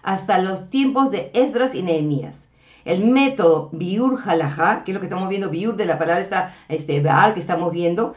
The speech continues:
Halajá, la forma de caminar los mandamientos, es una forma de análisis que empieza deduci-, deduciendo los principios fundamentales y de ahí todos los detalles pueden ser derivados de estos principios. Entonces, ¿qué es lo que están haciendo los rabinos?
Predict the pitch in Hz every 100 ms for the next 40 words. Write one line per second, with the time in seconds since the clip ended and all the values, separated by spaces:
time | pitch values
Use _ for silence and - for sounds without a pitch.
0 | - 156 151 143 202 180 147 170 202 202
1 | 147 147 165 185 175 180 147 175 - -
2 | - - - _ 254 330 320 226 220 254
3 | 247 185 170 190 247 240 220 240 240 -
4 | 175 156 240 247 185 165 160 - 277 277
5 | 180 156 170 170 165 254 190 139 165 -
6 | - - 202 214 190 180 185 302 320 302
7 | 294 277 269 220 175 151 143 139 185 226
8 | - - - 190 180 208 262 - 277 269
9 | 277 240 226 220 254 247 220 214 226 214
10 | 170 160 190 202 165 151 170 147 127 135
11 | - 123 - - _ - - 220 254 330
12 | 349 - 226 240 247 254 - 165 170 156
13 | 156 185 240